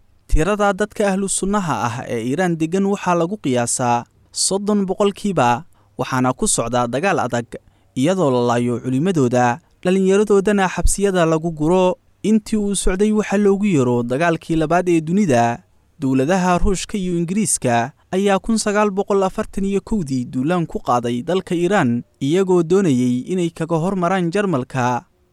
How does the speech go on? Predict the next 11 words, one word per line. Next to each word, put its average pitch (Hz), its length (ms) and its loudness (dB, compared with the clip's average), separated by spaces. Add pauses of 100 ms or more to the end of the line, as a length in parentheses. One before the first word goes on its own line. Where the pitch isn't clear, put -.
Waxayna 208 400 0
qabsadeen 123 640 -2
magaalooyinka 165 600 -2
waaweyn 180 360 2
ee 165 120 0
dalka 147 540 -2 (360)
oo 123 100 -2
ay 127 160 -2
ku - 160 0
jirto - 320 -2
Tehraan. 131 580 -2